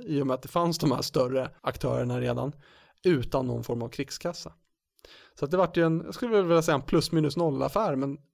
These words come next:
det jag lärde mig är ju ovärderligt under den processen. Både rent företagsekonomiskt, hur man bygger bolag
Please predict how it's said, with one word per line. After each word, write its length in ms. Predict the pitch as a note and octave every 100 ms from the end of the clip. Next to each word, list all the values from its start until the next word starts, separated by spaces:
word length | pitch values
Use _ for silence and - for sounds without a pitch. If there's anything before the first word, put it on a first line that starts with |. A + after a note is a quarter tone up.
| _ _
det 180 | C#3 D3
jag 180 | E3 F#3
lärde 300 | E3 C#3+ E3
mig 240 | E3+ D3 - _ _ _ -
är 60 |
ju 80 | C#3+
ovärderligt 680 | C#3 B2+ C3 F3 - - - _ -
under 160 | C3
den 100 | G#2
processen. 480 | - A2 F#2 - C#3+
Både 260 | C3+ D3 D#3+
rent 180 | D3+ -
företagsekonomiskt, 1500 | D#3 C3+ B2 - C3+ B2 B2 C#3+ D3 F3+ A3 - - - - - - _
hur 100 | -
man 160 | C#3+ C#3
bygger 300 | D3+ E3 F#3
bolag 520 | F3 C#3 C#3+ D#3 E3